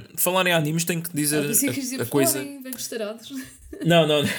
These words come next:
Speaker 1: Pá, a coisa que mais me chateou neste filme, que é uma coisa que eu vejo a ser muito feita no, no anime, e que se calhar é por isso que eu não gosto assim muito de ver anime, ahm,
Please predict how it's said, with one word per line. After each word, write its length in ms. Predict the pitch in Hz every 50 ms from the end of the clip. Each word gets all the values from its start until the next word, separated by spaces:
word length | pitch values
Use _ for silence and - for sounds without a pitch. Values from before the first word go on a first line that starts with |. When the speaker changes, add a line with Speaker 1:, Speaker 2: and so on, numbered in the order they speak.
| - - - - _ _ _ _ _ _ _ _ _ _ _ _ _ _ -
Speaker 1:
Pá, 80 | 180 -
a 120 | - 156
coisa 280 | 160 190 190 185 196 190
que 40 |
mais 160 | 185 185 185 185
me 80 | 180
chateou 320 | 160 - 180 175 - 170 160
neste 220 | 160 156 - -
filme, 320 | - 120 113 110 110 110 - _ -
que 80 | - 170
é 40 | 175
uma 120 | 170 170
coisa 200 | 185 180 165 175
que 80 | 170 180
eu 60 | 160
vejo 500 | 165 170 165 160 - - - - - _ _ _ -
a 40 | 139
ser 200 | - - 160 147
muito 220 | 156 160 151 -
feita 260 | - 143 120 117 120 117
no, 340 | 123 131 131 131 127 123 123
no 160 | 127 131 127
anime, 360 | 123 127 127 131 139 139 156 160 - _ _ _ _ _ _ _ _ _ _ _ -
e 60 | - 110
que 100 | - -
se 80 | -
calhar 240 | - 139 139 143 143
é 60 | 139
por 160 | 131 - 135
isso 160 | 139 139 - -
que 60 | 143
eu 240 | 135 139 139 135 135
não 540 | 135 139 139 135 139 139 139 135 135 135 127
gosto 260 | 139 131 131 - 139
assim 160 | 131 - 135
muito 160 | 131 135 123
de 60 | 120 127
ver 100 | 131 127
anime, 320 | 127 120 110 101 101 - _ _ _ _ _ _ _ _ _ _ _ _ _ _ _ _ _ _ _ _ -
ahm, 520 | 123 123 123 120 123 127 127 123 123 -